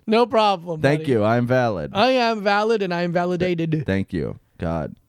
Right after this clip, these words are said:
Speaker 2: I gotta start, I'm gonna start looking at all those, like, um, positivity Instagram
Speaker 1: Dude,
Speaker 2: accounts.
Speaker 1: those are so lame.
Speaker 2: You are valid. Thank you.
Speaker 1: Thank you. I
Speaker 2: Don't have
Speaker 1: needed
Speaker 2: to
Speaker 1: that.
Speaker 2: do, don't have to do anything else.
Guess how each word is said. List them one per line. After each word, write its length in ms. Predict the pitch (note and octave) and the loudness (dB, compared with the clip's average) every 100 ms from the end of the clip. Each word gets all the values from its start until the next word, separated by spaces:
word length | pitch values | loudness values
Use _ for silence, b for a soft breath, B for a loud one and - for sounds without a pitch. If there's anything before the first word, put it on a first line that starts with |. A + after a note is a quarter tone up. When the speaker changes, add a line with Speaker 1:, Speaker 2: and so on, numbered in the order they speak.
| _ | _
Speaker 2:
I 100 | - | -6
gotta 120 | C#3 G3+ | -6 -6
start, 320 | - G2+ - _ - - - | -4 -4 -4 _ -20 -16 -6
I'm 80 | A#2 | -2
gonna 140 | D3+ | -2
start 220 | D3+ C#3 | -2 -2
looking 240 | G2+ F#2+ F2 | -2 -2 -4
at 140 | C#2 | -4
all 160 | - D#2+ | -4 -4
those, 340 | D2+ C#2 - | -4 -6 -6
like, 320 | C#2+ B1 - | -6 -4 -4
um, 420 | - D2+ A#1 G1+ B2 _ _ _ b b b b b _ _ _ _ - | -4 -2 -4 -6 -8 _ _ _ b b b b b _ _ _ _ -4
positivity 840 | G#2 F#2+ F#2 - F2 F2+ F2 E2+ - _ - - | -2 -2 -2 -2 -2 -2 -4 -6 -10 _ -20 -8
Instagram 640 | F#2 - - G2 G2 G2+ - - _ | -8 -6 -4 -2 -2 -4 -8 -20 _
Speaker 1:
Dude, 420 | - A3 A#3 A3+ A3+ | -2 2 2 2 -2
Speaker 2:
accounts. 140 | A#3+ | -6
Speaker 1:
those 80 | C4 | -8
are 20 | |
so 360 | - - - C#3+ | -10 -14 -12 -12
lame. 560 | C3+ C3+ D3 D#3 D#3 - _ | -10 -10 -10 -10 -10 -14 _
Speaker 2:
You 320 | - C3 E3+ | 0 4 4
are 140 | D#3+ D3 | 4 2
valid. 640 | C#3+ D3 D3 A2+ F2 - - | 2 2 2 0 -4 -8 -4
Thank 280 | D#3+ F3+ | -4 -2
you. 300 | C3+ B2+ A#2+ - - | 0 0 -2 -8 -8
Speaker 1:
Thank 220 | A#3+ D#4 | -6 0
you. 220 | C#4+ C#4+ | 2 2
I 20 | |
Speaker 2:
Don't 0 | |
have 100 | G3 | 0
Speaker 1:
needed 180 | G#3+ C#4+ | 0 0
Speaker 2:
to 40 | A3 | 2
Speaker 1:
that. 260 | G#3 G3+ - | 2 2 0
Speaker 2:
do, 80 | |
don't 60 | F#2 | -4
have 100 | F#2+ | -2
to 80 | G2+ | -2
do 160 | F#2+ | 0
anything 300 | F#2+ A2 A#2+ | 0 -2 -2
else. 420 | A#2 A2+ G#2+ - | 0 0 -4 -8